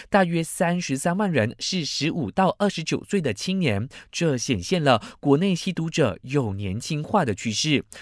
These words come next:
最令人担忧的是，每一百名青少年当中就有六人承认曾经吸毒，四个人还在吸毒。为了遏制国内吸毒泛滥的问题，副首相纳杜斯里阿莫扎西指示内政部和国家反毒机构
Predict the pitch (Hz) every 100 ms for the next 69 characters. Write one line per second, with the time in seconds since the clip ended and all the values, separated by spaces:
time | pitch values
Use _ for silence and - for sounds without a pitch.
0 | - - 190 175 165 104 110 127 131 123
1 | 110 165 135 - - 165 175 247 165 123
2 | 120 151 185 185 254 170 101 127 123 -
3 | 156 - - - 240 147 151 247 190 123
4 | 123 - 117 135 202 151 123 120 160 170
5 | 214 202 120 127 - - - 202 196 170
6 | 107 95 - - - 101 104 226 160 165
7 | 165 117 107 - - - - 185 175 190
8 | 196 190 143 165 180 - 165 139 214 202
9 | 196 160 180 202 - 110 131 - - -
10 | 233 - 113 - 208 175 175 170 156 -
11 | 196 214 156 170 156 175 170 - 220 -
12 | 214 202 208 190 185 214 196 170 147 139
13 | 139 190 175 123 113 113 135 - 180